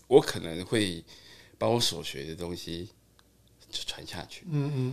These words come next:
Speaker 2: 嗯。
Speaker 1: 毕竟我也花了很多钱去学那个东西。
Speaker 2: 嗯，嗯。
Speaker 1: 那他也觉得：“哎，这是一个点子。”
Speaker 2: 嗯。
Speaker 1: 他就在我跟几个护理师的帮助之下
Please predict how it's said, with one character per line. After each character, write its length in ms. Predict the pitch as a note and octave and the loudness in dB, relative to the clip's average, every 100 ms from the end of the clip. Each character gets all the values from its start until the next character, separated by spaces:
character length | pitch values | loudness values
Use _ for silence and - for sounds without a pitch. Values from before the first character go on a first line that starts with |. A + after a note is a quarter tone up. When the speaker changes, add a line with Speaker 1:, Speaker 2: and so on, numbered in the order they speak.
| B2+ | -4
Speaker 2:
嗯。 200 | A#2 A2+ | -4 0
Speaker 1:
毕 100 | A#2 | 2
竟 240 | A2 G#2 F2 | 4 2 0
我 140 | F2+ G#2+ | 0 2
也 160 | E2 | 2
花 280 | - - F#2+ | -2 -2 -2
了 80 | F2+ | -2
很 140 | D#2+ | -6
多 240 | - E2+ E2+ | -6 -8 -8
钱 240 | - F#2 | -8 -8
去 140 | F2+ | -8
学 180 | F2 - E2+ | -8 -10 -8
那 80 | D#2+ | -6
个 80 | |
东 200 | - F2 | -4 -4
西。 200 | A2 - - | -4 -6 -12
Speaker 2:
嗯， 40 | |
嗯。 60 | - - - - | -18 -18 -20 -6
Speaker 1:
那 80 | A2 | 0
他 140 | C3 | 2
也 80 | F#2 | 2
觉 180 | - D#2+ | 0 -6
得 220 | D#2+ - | -6 -8
：“哎， 60 | G#2+ - | -10 -6
这 140 | G#2+ | -6
是 220 | - G#2+ | -4 -4
一 40 | F#2 | -2
个 220 | F#2 - - - - | -4 -4 -12 -20 -6
点 180 | C#2 - | -4 -4
子。” 100 | - - - | -16 -20 -6
Speaker 2:
嗯。 340 | C3 B2 A#2 A2 - | -2 0 -2 -6 -2
Speaker 1:
他 100 | A2 | 4
就 240 | A2+ G2+ - | 4 2 0
在 320 | - G#2 F2+ - - _ _ _ - - _ _ - - | 6 6 6 -4 -18 _ _ _ -20 -20 _ _ -10 2
我 300 | G2+ D#2+ - | 4 2 4
跟 240 | A2+ A#2 | 6 6
几 260 | A#2+ - D#2+ | 4 -4 -10
个 120 | E2+ | -10
护 220 | - - | -8 -4
理 100 | - F2 | -2 0
师 160 | - | -2
的 120 | F#2 | -2
帮 200 | F2+ F2+ | -6 -6
助 140 | F2+ F#2 | -8 -8
之 200 | F2 E2 | -8 -8
下 240 | - D2+ | -8 -12